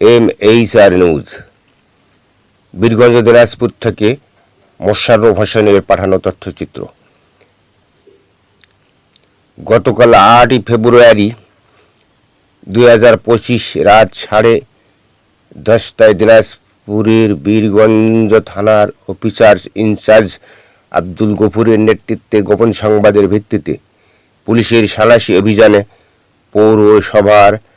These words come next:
নয় নম্বর ওয়ার্ড জগদল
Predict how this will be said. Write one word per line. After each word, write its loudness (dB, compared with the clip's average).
নয় 4
নম্বর 2
ওয়ার্ড 2
জগদল 2